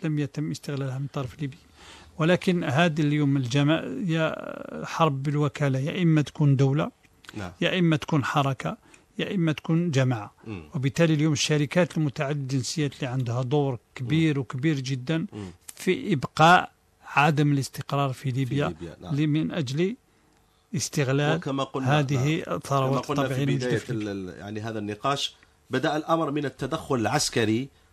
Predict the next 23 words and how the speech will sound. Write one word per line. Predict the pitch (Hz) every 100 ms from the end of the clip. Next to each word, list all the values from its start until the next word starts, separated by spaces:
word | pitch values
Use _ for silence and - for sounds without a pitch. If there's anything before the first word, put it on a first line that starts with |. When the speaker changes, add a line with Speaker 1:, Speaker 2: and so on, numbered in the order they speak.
| _ -
Speaker 2:
وعدم | 117 135 156 165
انتهاج | 143 143 123 139 156 160 - -
الحلول | 123 113 123 139 135
السياسية | 113 - 110 104 120 110
في | -
البداية | 156 110 101 95 80 - _ _ -
التي | 113 113
انتهجت | 110 - 117 107 117 -
في | 113 101
مصر، | 123 151 135 _ -
في | 117 110 104
تونس، | 101 127 131 135 - _ _ _ -
وفي | 139 139 127
دول | 107 120 110 -
أخرى | - 95
شهدت | 92 101 101 101 - 87 -
حالة | - 117 101 95
مماثلة | 98 110 - 98 98 92
في، | - 101 98 87 _ _ _
آه، | - 101 95 107
أزمتها | 95 101 101 95 92
ل-، | 90 90 - 92
لليبيا. | 92 90 98 101 92 82